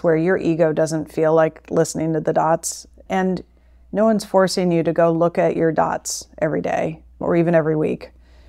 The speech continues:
I think it's useful to look at 'em and learn from them, but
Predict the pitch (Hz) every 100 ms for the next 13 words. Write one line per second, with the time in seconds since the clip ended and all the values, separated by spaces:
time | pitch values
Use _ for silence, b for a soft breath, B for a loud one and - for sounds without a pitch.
0 | b b - _ - 165 175 170 - -
1 | 175 202 214 170 156 156 160 160 156 165
2 | 151 160 180 - 151 165 165 165 - _
3 | - 156 170 160